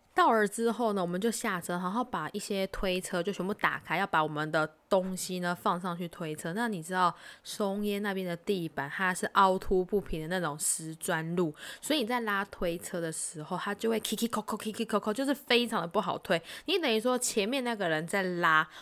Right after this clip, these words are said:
后面那个人就要两只手就是撑开去保护那些东西，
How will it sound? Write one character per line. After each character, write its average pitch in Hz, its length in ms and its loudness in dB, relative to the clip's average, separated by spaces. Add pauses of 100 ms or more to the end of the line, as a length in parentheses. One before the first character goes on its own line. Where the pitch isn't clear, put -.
后 339 240 4
面 277 160 0
那 247 140 0
个 226 100 -2
人 185 80 -2
就 202 100 -6
要 233 140 2
两 180 240 0
只 190 260 -6
手 - 380 -2
就 220 100 -4
是 208 120 0
撑 196 400 2
开 180 180 -2
去 - 100 -8 (120)
保 151 160 2
护 190 160 -2
那 185 120 0
些 170 200 0
东 160 320 0
西， 165 200 -2